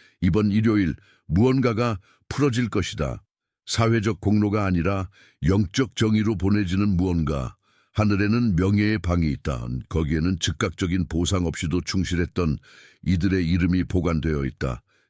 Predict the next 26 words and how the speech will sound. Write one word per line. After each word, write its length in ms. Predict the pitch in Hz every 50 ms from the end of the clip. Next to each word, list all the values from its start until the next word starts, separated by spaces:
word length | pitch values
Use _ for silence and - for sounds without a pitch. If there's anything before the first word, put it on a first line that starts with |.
| _
지쳐도 540 | - - 101 87 - - 104 95 85 101 87
계속한 500 | - - 90 87 - - 87 - 90 76
이들, 320 | 69 65 58 71 65 53 - - _ _ _ _ _ _ _
이해하지 680 | - 80 92 95 95 - 101 98 92 98 95 80 92 110
못해도 500 | 95 92 98 92 - 101 85 107 107 98
예배한 500 | 76 71 90 92 80 67 87 82 76 73
이들, 320 | 71 67 57 69 62 50 - _ _ - - - - _ _ _
상처받아도 1000 | - - 117 123 113 - - 113 95 104 87 95 87 80 113 113 113 110 101 - _ - 71
용서한 580 | 90 92 95 92 78 - - 76 71 82 80
이들. 280 | 76 65 - 65 57 - - _ _ _ _ _ _ _ _
하늘은 460 | - 117 123 131 139 135 143 147 139 110
지금 320 | - - 90 87 101 92
그들과 500 | - - 101 85 104 113 98 101 104 95
함께 280 | 110 123 104 - 101 92
일하고 380 | 87 92 87 87 82 69 73
있다. 280 | 71 - - - 65 55 -
그리고 240 | 117 131 123 135
당신은 680 | 104 - 110 120 113 - - 120 131 131 110 85 69 60 - _ _ _ _ _ _ _ _ _
그들 300 | - 113 101 117 113 98
중 240 | 76 107 113 110 92
하나다. 520 | 76 - 107 107 95 73 71 64 57 - -
준비하라. 680 | - - 110 107 98 76 90 82 73 69 65 62 - - - _ _ _ _ - _ _
주어질 480 | - - 117 143 156 151 117 131 127
것은 340 | 113 117 110 101 - 117 92 73
자연의 480 | - - 92 110 120 117 117 117 113
눈으로 520 | 98 90 95 87 87 92 95 117 123 127